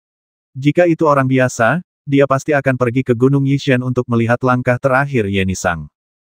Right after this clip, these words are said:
Rencana awal Luli adalah melanjutkan dengan mantap, menghancurkan pengaturan Ye Nisang sedikit demi sedikit,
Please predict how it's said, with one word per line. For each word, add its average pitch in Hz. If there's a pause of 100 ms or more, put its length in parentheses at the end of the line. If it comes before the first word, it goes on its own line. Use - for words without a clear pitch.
(340)
Rencana 160
awal 147
Luli 143
adalah 127
melanjutkan 120
dengan 113
mantap, 107 (320)
menghancurkan 139
pengaturan 117
Ye 123
Nisang 120
sedikit 113
demi 117
sedikit, 135